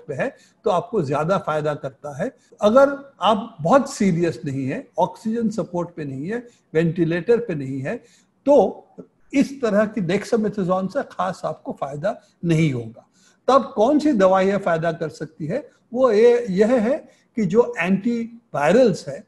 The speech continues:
उस पे कुछ दवाई हो सकता है फायदा कर सकता है। उसमें सबसे अभी तक, अभी तक जो आपके double blind ट्रायल जिसे कर-, कहते हैं, उस तरह की ड-, ड्रग ट्रायल से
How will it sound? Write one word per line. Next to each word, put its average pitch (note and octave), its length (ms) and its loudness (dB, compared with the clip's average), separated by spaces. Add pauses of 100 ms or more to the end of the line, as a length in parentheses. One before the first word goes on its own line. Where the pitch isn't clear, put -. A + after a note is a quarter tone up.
(100)
उस A3 140 -6
पे C4+ 160 -6
कुछ - 340 0
दवाई D3+ 480 4 (420)
हो B3+ 80 10
सकता D#3+ 420 -2
है G3 340 -8 (100)
फायदा D3 300 -2
कर D3 200 -8
सकता E3+ 400 -8
है। C#4 160 -6 (300)
उसमें B3+ 640 -2
सबसे - 380 -6
अभी D#3+ 300 2
तक, - 200 -6 (400)
अभी D3+ 200 -2
तक F3 120 -4
जो D#3+ 200 -4 (460)
आपके C#3+ 220 -6
double D#3 360 0
blind D#3 380 0
ट्रायल D#3 300 0
जिसे D3 300 -10
कर-, C#3+ 180 -10
कहते C#3 520 -10
हैं, F3 200 -10 (420)
उस - 180 -10
तरह G#3+ 220 0
की A3+ 460 -6 (480)
ड-, C3+ 220 2
ड्रग E3 520 0
ट्रायल C#3+ 340 2
से E3 400 -12